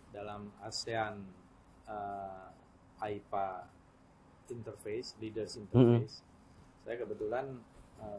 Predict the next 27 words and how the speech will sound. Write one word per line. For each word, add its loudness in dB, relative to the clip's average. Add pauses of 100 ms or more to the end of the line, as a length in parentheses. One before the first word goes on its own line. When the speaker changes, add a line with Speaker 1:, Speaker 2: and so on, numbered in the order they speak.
Speaker 1:
ketemu -12
Pak -10
Jokowi -8
di -14
situ. -12
Speaker 2:
Ya. 10 (880)
Speaker 1:
Eh, -14 (400)
kemudian -10
saya -6
jalan, -4
sambil -14
jalan -6
bareng -10 (220)
menuju -12
ke -8
tempat -12 (800)
acara, -8 (720)
saya -8
ucapkan -10
juga -8
terima -12
kasih. -8 (1200)
Pak -20 (360)
Jokowi -8
mention -12
itu -20
ya, -20